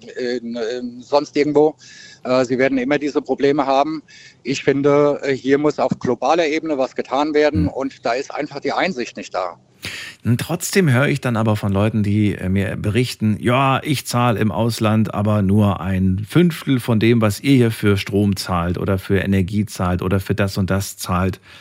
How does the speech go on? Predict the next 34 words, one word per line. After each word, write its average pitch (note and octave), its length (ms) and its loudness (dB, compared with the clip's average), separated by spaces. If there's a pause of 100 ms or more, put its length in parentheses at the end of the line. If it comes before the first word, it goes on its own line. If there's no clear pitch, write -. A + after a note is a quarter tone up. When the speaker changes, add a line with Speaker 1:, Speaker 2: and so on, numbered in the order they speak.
(480)
Speaker 2:
Und A2 200 0
dann A2 160 2
denke A2+ 200 -2
ich A2 140 -10
mir, A2+ 100 0
na G#2+ 140 2
ja, F#3+ 220 0
es B2 80 -6
scheint C3 280 -4
doch E3 180 -6
irgendwie A2+ 260 0
Menschen G#2+ 260 -2
zu G#2+ 140 -6
geben, G#2+ 260 0
die G#2 200 2
davon G#2 520 -2 (440)
überzeugt A2 500 -2
sind, A2 180 -2
dort G#2 260 -2
besser A2+ 260 -2
einfach G#2+ 280 -4
zu - 180 -4
leben. A#2+ 460 2
Sie G2 140 -6
denken G2 280 -2
einfach G2+ 320 -6
an G2 140 0
sich C#3 220 -2
und A2+ 100 -4
an A2+ 180 -6
ihre, A2 320 0
an G#2+ 80 -4
die A2+ 80 4
Lebensqualität A2 920 0